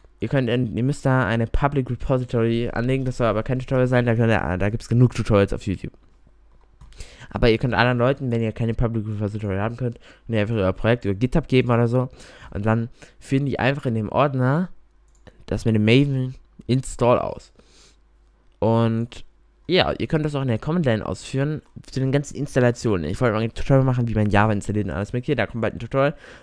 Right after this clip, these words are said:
Und dann mache ich auch noch Git und Maven hinzu. Und dass man das wirklich auch zum Path hinzufügen kann. So,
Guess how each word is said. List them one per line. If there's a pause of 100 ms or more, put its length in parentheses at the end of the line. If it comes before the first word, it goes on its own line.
Und
dann
mache
ich
auch
noch
Git
und
Maven
hinzu. (300)
Und
dass
man
das
wirklich
auch
zum
Path
hinzufügen
kann. (960)
So,